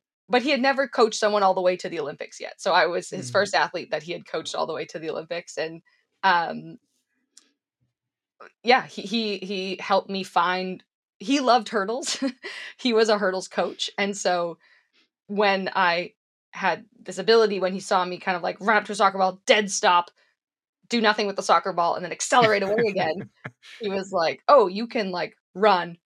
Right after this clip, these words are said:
Speaker 1: dead stop, run." And so he's like, "I wanna teach you how to
Speaker 2: Ah,
Speaker 1: hurdle."
Speaker 2: okay.
Speaker 1: And so that's how I found hurdling. And he, he was, he was brilliant at what he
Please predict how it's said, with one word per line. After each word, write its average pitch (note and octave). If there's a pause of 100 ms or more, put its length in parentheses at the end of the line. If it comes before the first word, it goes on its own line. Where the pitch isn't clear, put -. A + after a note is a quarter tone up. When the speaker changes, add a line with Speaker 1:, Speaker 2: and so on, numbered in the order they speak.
Speaker 1:
dead A3
stop, E3
run." F3
And G3
so F3+
he's E3+
like, E3+ (120)
"I G3+
wanna G3
teach F3+
you -
how F3
to E3+
Speaker 2:
Ah, -
Speaker 1:
hurdle." B3 (260)
Speaker 2:
okay. C#3+ (260)
Speaker 1:
And F3+
so G3
that's F3
how F3+
I E3 (220)
found D#3
hurdling. E3 (100)
And E3+ (840)
he, -
he E4
was, D#4
he B3+
was A#3
brilliant G#3+
at F3
what F3
he F#3